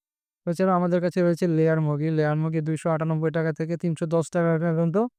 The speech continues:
পাইকারি কেজি বিক্রি হচ্ছে। এছাড়া আমাদের কাছে পেয়ে যাবেন ব্রয়লার মুরগি। ব্রয়লার মুরগি যার বর্তমান কেজি একশো সত্তর থেকে একশো আশি টাকা বিক্রি হচ্ছে। নিয়মিত ডিমের বাজার এবং মুরগির বাজার আপডেট পেতে অবশ্যই আমাদের পেজে যোগাযোগ করুন।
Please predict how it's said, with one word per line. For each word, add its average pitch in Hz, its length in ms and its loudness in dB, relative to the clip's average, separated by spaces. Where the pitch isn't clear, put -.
পাইকারি 180 420 2
কেজি 165 280 0
বিক্রি 156 300 -2
হচ্ছে। 160 280 -2
এছাড়া 196 320 0
আমাদের 196 260 2
কাছে 196 220 0
পেয়ে 175 220 2
যাবেন 185 300 2
ব্রয়লার 160 320 2
মুরগি। 170 240 0
ব্রয়লার 160 320 0
মুরগি 156 260 -2
যার 151 200 0
বর্তমান 175 480 0
কেজি 165 280 0
একশো 165 240 0
সত্তর 156 320 -4
থেকে 170 240 -4
একশো 160 240 -2
আশি 156 200 -4
টাকা 165 240 -2
বিক্রি 156 280 -4
হচ্ছে। 143 260 -6
নিয়মিত 190 300 4
ডিমের 202 320 4
বাজার 175 320 0
এবং 180 200 4
মুরগির 170 280 0
বাজার 165 280 0
আপডেট 165 280 -2
পেতে 170 260 -4
অবশ্যই 160 300 -4
আমাদের 160 260 -2
পেজে 156 200 -2
যোগাযোগ 160 380 0
করুন। 170 280 0